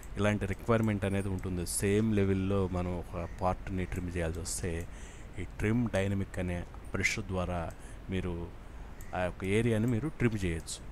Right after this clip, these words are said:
మనం జీ బ్రష్లో నేర్చుకోబోయే ఇంకొక brush ఏంటంటే,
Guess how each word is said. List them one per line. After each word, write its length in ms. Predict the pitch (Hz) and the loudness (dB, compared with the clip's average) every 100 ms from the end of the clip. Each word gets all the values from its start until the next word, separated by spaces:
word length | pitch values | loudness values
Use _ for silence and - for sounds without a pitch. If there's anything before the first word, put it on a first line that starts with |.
| - - - - - - - - - - - - - - - - - - - - - | -10 -10 -12 -12 -12 -12 -12 -12 -12 -10 -10 -10 -6 -6 -6 -12 -12 -12 -10 -8 0
మనం 200 | 104 107 | 4 4
జీ 140 | 101 120 | 4 4
బ్రష్లో 360 | 120 117 117 | 6 4 4
నేర్చుకోబోయే 540 | 107 104 - 104 98 95 | 4 4 2 2 4 4
ఇంకొక 360 | 95 110 - | 2 -4 -6
brush 340 | 90 95 - 92 | 0 0 2 0
ఏంటంటే, 760 | 90 90 85 90 85 82 85 | 0 0 -2 -2 -2 -2 -4